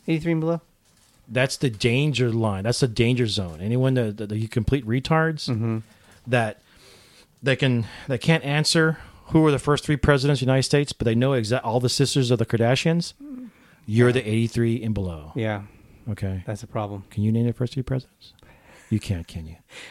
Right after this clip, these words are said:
Speaker 1: George Washington.
Speaker 2: Mm-hmm.
Speaker 1: Thomas Jefferson.
Speaker 2: Eh, wrong.
Speaker 1: I did know this at one time.
Speaker 2: No, I, I've only known because I've recently been looking at that myself.
Speaker 1: Uh, Quincy Adams is in the top.
Speaker 2: Eh.
Speaker 1: Is, is early, isn't he? He's
Speaker 2: That's
Speaker 1: in the
Speaker 2: his
Speaker 1: top,
Speaker 2: son.
Speaker 1: he's in the ten.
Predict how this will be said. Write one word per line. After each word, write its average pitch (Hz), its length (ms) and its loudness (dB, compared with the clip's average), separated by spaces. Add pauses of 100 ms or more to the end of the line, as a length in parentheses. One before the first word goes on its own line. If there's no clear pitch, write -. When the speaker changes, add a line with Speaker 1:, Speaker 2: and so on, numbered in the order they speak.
(120)
Speaker 1:
George 131 260 0
Washington. 135 600 -2 (200)
Speaker 2:
Mm-hmm. 101 280 -4 (1120)
Speaker 1:
Thomas 120 300 -2
Jefferson. 139 500 -10 (320)
Speaker 2:
Eh, 160 300 8 (120)
wrong. 123 460 4 (1040)
Speaker 1:
I 202 100 8
did 254 260 4
know 226 200 8
this 175 260 -4
at 156 140 0
one 151 180 6
time. 143 380 2 (480)
Speaker 2:
No, 180 100 8
I, 175 180 8
I've 156 160 6
only 160 160 4
known 139 160 4
because 131 220 2
I've 120 180 4
recently 127 300 2
been 117 320 2
looking 120 200 0
at 101 100 -2
that 104 100 -4
myself. 101 360 -6
Speaker 1:
Uh, 147 140 4
Quincy 165 400 2
Adams 180 400 2
is 139 120 0
in 143 100 4
the 127 80 2
top. 131 200 4
Speaker 2:
Eh. 131 500 6
Speaker 1:
Is, - 60 0
is 135 220 -2
early, 135 360 2
isn't 123 180 0
he? 135 60 2
He's 131 100 4
Speaker 2:
That's - 20 0
Speaker 1:
in 147 40 4
the 135 40 4
Speaker 2:
his 120 60 2
Speaker 1:
top, 139 120 4
Speaker 2:
son. 127 400 2
Speaker 1:
he's 147 140 -2
in 160 60 4
the 127 60 0
ten. 127 440 0